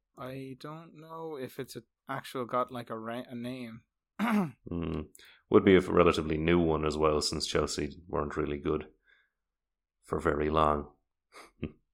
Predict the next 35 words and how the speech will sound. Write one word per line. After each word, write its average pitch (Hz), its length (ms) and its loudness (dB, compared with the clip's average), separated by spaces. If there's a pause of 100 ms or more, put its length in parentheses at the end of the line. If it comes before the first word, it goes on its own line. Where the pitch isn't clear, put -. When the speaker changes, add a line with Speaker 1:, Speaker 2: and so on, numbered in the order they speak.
(800)
Speaker 2:
Uh, 87 460 8
that's 107 220 8
one 120 100 10
of 95 40 10
the 87 60 6
big 82 180 6
games, 80 420 2 (260)
while 76 160 2
Steve 73 260 0
is 76 100 -4
looking 78 220 0
that 73 120 0
up. - 240 0 (320)
We 90 100 8
also 101 240 12
have 92 140 8
Spurs 98 440 12
taking 90 260 8
on 82 180 6
Liverpool, 80 580 8
which 85 340 2
I 80 140 2
think 87 180 0
will 80 80 2
be 78 140 2
a 73 60 2
cracker. - 760 8 (420)
Uh, 73 280 0 (100)
well, 87 300 4 (140)
no, 90 320 4
the 101 120 6
opposite. 90 440 8
They're 92 80 6
both 127 300 10
shite, 78 380 8